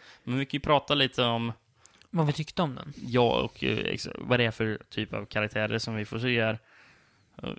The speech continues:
Speaker 2: Ja,
Speaker 1: vad, vad gör skådespelarna
Speaker 2: alltså
Speaker 1: här? Så, vad <laughs>
Speaker 2: Vilka skådespelare är det?
Speaker 1: Ja,
Speaker 2: Eller?
Speaker 1: nej, men vi har ju Patrick Wilson och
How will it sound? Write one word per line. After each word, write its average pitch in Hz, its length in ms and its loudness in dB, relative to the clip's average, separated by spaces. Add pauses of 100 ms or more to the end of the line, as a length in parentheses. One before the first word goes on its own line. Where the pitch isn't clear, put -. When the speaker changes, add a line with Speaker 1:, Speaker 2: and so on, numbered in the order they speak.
(340)
Speaker 2:
Ja, 190 120 12
Speaker 1:
vad, 165 80 12
vad 139 100 10
gör 135 160 2
skådespelarna - 560 -4
Speaker 2:
alltså 175 180 4
Speaker 1:
här? - 360 -6
Så, 117 420 -4
vad 113 260 -4 (440)
<laughs> - 400 -6
Speaker 2:
Vilka 180 280 8
skådespelare 165 480 6
är - 40 -2
det? 147 80 -2 (140)
Speaker 1:
Ja, 131 140 4
Speaker 2:
Eller? 131 80 8
Speaker 1:
nej, 135 140 10
men 139 100 6
vi 139 60 6
har 147 80 8
ju 143 60 6
Patrick 131 280 0
Wilson 117 300 2
och 113 80 4